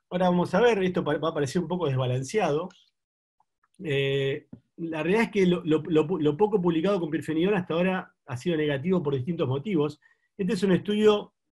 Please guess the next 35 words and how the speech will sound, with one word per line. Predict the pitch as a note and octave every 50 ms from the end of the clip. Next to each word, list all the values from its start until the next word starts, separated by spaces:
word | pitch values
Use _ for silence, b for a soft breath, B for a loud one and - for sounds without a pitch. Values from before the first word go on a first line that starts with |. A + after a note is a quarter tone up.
| _ -
eh, | D3 C3+ C#3 C3+
para | C3+ C#3 C#3+
enfermedad | C3 C#3 C#3 D#3+ F3+
inclasificable, | F#3 F3+ E3 D3 - D3 C3 C#3 C3+ E3 F3 F3 F3+ F3+ C#3+ - -
in-, | D3+ C3 C#3+ D3 _
inclasificable | - D#3+ E3+ E3 D#3 D3+ B2+ B2 B2+ B2+ C#3+ E3 E3+ E3+ D#3+
progresiva, | C3 C#3 C3+ C3 C3 B2 - F#3 F3+ E3+ E3 F3 F3+ D3
de | A#2+ A#2+
cuyo | A#2+ B2+ A#2+ B2+ A2+
primer | B2 C#3 C#3+
autor | C#3 C#3 D#3+ D3
es | C3+ -
Toby | - D3 C#3+ C#3+ D#3+
Maher, | F#3+ F#3+ E3+ D#3+ D#3+ E3+ F3+ _ _ _ _ _ _ _ _ _ _
que | - C#3
randomizó | C3 C#3+ C#3+ C#3+ C#3 D3 D3+ C#3 F#3 F#3+
una | F#3 F3 F#3
buena | G#3+ G#3 F3 D3+
cantidad | C#3+ C#3+ D3 D#3 D#3
de | D3
pacientes, | D3 C#3 B2 - G3 D#3+ D3 D3 D#3 E3 D#3+ - _ _ _ _ _ -
y | F#3+
esto | F3+ F#3+ E3
lo | D3 C#3+
mostró | C#3 B2+ E3 E3
el | E3
año | D#3+ D3
pasado | C#3 B2+ B2+ F3 E3
en | D3 C#3+
el, | C3+ C3+ C3+ C3
en | B2
el | B2+ B2
Congreso | B2+ C3+ D3 D3+ - -
Europeo, | C3 B2+ C3 C3+ E3+ D#3 C#3+ C3 B2+ B2+
Toby. | B2 C#3 C3 B2+ B2+ C#3+ -